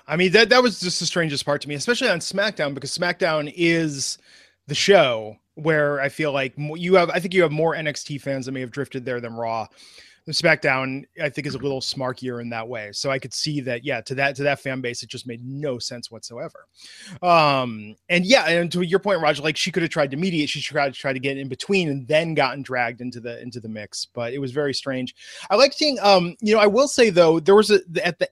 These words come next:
end point of that, when they had the face off after Naomi did, uh, you know, uh, j-, her jump off the ropes there,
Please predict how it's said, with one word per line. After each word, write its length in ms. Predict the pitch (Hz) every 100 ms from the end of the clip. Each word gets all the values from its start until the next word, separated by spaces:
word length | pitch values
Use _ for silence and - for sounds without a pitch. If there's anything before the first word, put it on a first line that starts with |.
| 185
end 260 | 220 226
point 280 | - 190 180
of 120 | 139
that, 300 | 120 117 107
when 140 | 151 147
they 100 | 147
had 220 | 151 147
the 80 | 151
face 380 | - 156 151 147
off 280 | 139 135 143
after 260 | 151 - 160
Naomi 640 | 143 139 143 139 127 123 _ - _ _ _
did, 260 | 165 160 151
uh, 440 | 139 135 131 127 -
you 140 | 147
know, 200 | 135 131
uh, 260 | 139 135 135
j-, 240 | 147 -
her 100 | 139
jump 240 | 143 156 143
off 220 | 139 -
the 80 | 120
ropes 380 | 131 131 -
there, 320 | - 123 117